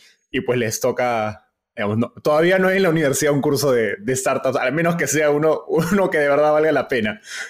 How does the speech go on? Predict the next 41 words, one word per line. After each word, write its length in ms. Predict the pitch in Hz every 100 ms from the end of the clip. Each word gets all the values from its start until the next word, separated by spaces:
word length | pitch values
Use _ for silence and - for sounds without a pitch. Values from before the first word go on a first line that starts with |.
| - _
Entonces 560 | 123 120 127 123 123 123
nos 160 | 117
toca 160 | 120 123
aprender 380 | 123 113 107 110
de, 300 | 110 107 104 _ - - -
de 220 | - 104 120
cero. 460 | - 120 104 - _ _ _ -
Ahora, 280 | 151 156 127
no 200 | 131 160
quiero 160 | 180 180
dejar 200 | 160 165
de 60 |
felicitarte 520 | 165 143 123 147 147
por, 320 | 135 127 104 -
por 220 | 123 113
la, 420 | 117 113 107 104 - - _
la 460 | - 110 107 104 107
reciente 420 | 104 110 127 113
adquisición, 680 | 131 131 135 120 - 165 147
digamos, 260 | 127 120 113
de 100 | 110
Bill 200 | 120 110
Pocket, 340 | 127 127 120 - _ - - _ _ -
eh, 260 | 113 101 98
por, 220 | - 107
por 160 | 104 110
Kushki. 420 | 139 131 - 135 131 - -
Me 60 | 110
imagino 260 | 107 127 123
que 60 |
estás 160 | 113 131
empezando 320 | 113 117 123
un 120 | 123
nu-, 160 | 127 135
un 180 | 139 139
nuevo 200 | 143 147
momento 480 | 135 135 131 131 127
dentro 240 | 120 123
de 60 | 117
tu 80 |
carrera, 500 | 120 107 123 123 143